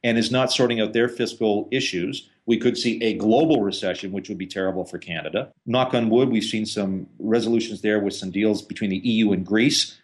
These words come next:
So now people's concerns in Canada turn towards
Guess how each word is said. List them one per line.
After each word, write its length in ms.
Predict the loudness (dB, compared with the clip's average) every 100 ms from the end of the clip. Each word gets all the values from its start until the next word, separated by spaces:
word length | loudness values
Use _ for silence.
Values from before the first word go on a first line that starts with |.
| -6
So 160 | -2
now 300 | 2 2 2
people's 400 | 0 -4 -2 -2
concerns 580 | -2 -6 -2 -2 -2 -4
in 80 | -8
Canada 480 | -2 0 2 0 -2
turn 320 | -2 -4 -4
towards 580 | -2 0 2 0 -4